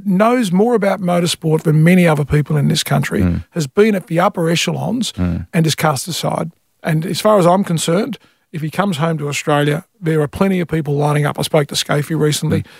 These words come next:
Speaker 1: There are plenty of people lining up who put their arms around him and bring him into their organisation.
Speaker 2: Mm.
Speaker 1: He has a lot to offer.
Speaker 2: Mm.
Speaker 1: Everything from the sporting side to the safety side to the organisational side.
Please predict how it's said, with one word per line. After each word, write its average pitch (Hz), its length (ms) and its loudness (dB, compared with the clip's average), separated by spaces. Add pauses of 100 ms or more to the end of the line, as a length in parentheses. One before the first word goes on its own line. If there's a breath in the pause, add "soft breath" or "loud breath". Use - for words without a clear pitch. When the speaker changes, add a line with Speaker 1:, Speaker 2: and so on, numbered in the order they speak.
(120)
Speaker 1:
There 180 100 0
are 160 40 2
plenty 202 300 2
of 170 80 0
people 156 280 -2
lining 147 280 0
up 143 160 -4
who 147 80 -4
put 208 200 -4
their 165 140 4
arms 151 240 4
around 143 260 4
him 135 100 2
and 131 100 0
bring 147 160 4
him 143 80 4
into 139 140 2
their 135 180 2
organisation. 135 640 0
Speaker 2:
Mm. - 40 -12 (180 soft breath)
Speaker 1:
He 180 120 -4
has 156 100 0
a 151 60 -4
lot 156 260 -2
to 147 180 -4
offer. 143 260 -4
Speaker 2:
Mm. - 180 -8 (100)
Speaker 1:
Everything 196 480 0
from 156 220 -4
the 139 60 -4
sporting 196 380 2
side 175 380 0
to 147 80 -8
the 143 80 -10
safety 180 400 -2
side 165 360 -2 (220 loud breath)
to - 80 -6
the 156 120 2
organisational 160 840 2
side. 160 420 0